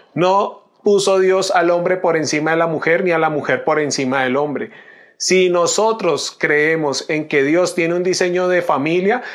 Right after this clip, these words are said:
tenemos que rechazar esas estructuras machistas y feministas que el enemigo ha querido imponer en nuestra sociedad,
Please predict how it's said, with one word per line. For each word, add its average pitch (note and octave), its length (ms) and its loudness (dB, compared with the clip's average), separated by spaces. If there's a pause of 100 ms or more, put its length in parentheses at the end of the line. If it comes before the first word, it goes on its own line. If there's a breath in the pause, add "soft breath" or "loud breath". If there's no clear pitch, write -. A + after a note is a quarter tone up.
(120)
tenemos D#3 420 0
que G3 120 0
rechazar D#3 760 0
esas E3 340 0
estructuras D#3+ 680 -2
machistas F3+ 640 -2
y F#3 60 -4
feministas D#3+ 640 -2
que F#3 100 -2
el E3+ 80 0
enemigo C#3+ 420 -2
ha - 80 0
querido D3+ 300 -2
imponer C#3 420 -2
en C3+ 120 -2
nuestra C#3 260 -2
sociedad, C3 600 -2